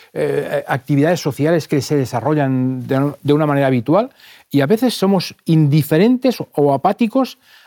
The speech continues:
hacia el destino final de, de, de, de nuestra existencia? Yo es que a veces me sorprendo y digo, eso no tiene, no tiene sentido. Es decir, nos ocupamos de las cosas triviales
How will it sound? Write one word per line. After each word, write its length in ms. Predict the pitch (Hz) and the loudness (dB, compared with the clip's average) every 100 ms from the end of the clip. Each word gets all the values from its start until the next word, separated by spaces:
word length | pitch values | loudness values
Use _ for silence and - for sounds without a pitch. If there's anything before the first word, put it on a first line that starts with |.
| - | -6
hacia 280 | 139 - 139 | -6 -4 -4
el 80 | 131 | -4
destino 560 | 117 - 156 165 170 | -6 -4 -2 -2 -4
final 440 | - 131 135 156 151 | -8 -2 0 0 2
de, 260 | 131 131 | 0 0
de, 280 | 127 120 131 | -2 -2 -2
de, 140 | 123 127 | -6 -6
de 100 | - | -4
nuestra 260 | 131 - 113 | -4 -4 -10
existencia? 640 | - 101 104 98 104 107 | -10 -12 -10 -10 -12 -8
Yo 220 | 127 196 151 | -4 -2 -4
es 120 | - | -2
que 80 | 196 | 0
a 40 | |
veces 260 | 208 226 - - - | 0 -4 -6 -14 -4
me 140 | 135 | -4
sorprendo 500 | 131 120 127 233 277 | -2 -4 0 2 2
y 80 | 165 | 2
digo, 260 | 139 139 - - - | 2 0 -2 -10 -10
eso 180 | - 214 | -4 -2
no 100 | 311 | -2
tiene, 360 | 240 160 135 143 | 0 0 0 -2
no 120 | 147 | -4
tiene 220 | 131 196 | 0 0
sentido. 680 | 220 135 110 110 285 135 92 _ _ _ | 0 -4 -4 0 0 -2 -10 _ _ _
Es 120 | - | -2
decir, 100 | 185 | 0
nos 140 | 131 | 0
ocupamos 420 | 139 135 196 277 | -2 0 0 0
de 60 | 220 | 0
las 160 | 156 - | -2 -4
cosas 260 | 151 139 | -4 -4
triviales 640 | - 120 143 233 277 - | -2 0 2 0 -2 -6